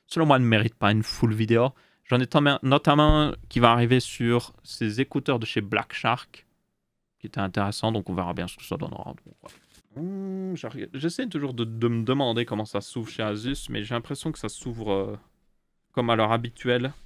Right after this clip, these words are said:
Oui. Comme un écrin, vous voyez, ça fait. Et puis vous avez toujours l'habituel Welcome to the Re-, non, Welcome to the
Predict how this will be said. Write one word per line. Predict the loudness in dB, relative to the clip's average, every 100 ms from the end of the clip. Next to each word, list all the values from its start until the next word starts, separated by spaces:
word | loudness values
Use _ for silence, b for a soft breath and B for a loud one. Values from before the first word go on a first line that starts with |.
| -12
Oui. | -8 -8 _ _ _ _ _ _ _ _ _
Comme | 2 4
un | 4
écrin, | 2 0 -4 -8 -8
vous |
voyez, | -4 -4 -4
ça | -8 -12
fait. | -14 -18 _ _ _ _ _ _ -4 -2 0 2 2 2 0 -2 _ -12
Et | -10
puis | -8 -8
vous | -8 -4
avez | 0 2 0 -2 b b _
toujours | 4 6 8 8
l'habituel | 6 4 2 2 4
Welcome | 4 2 2 2 2
to | 2 0
the | 0
Re-, | 2 -2 -4 -20 -20 -20 _
non, | 0 0 2
Welcome | 0 2 0
to | 0
the | 0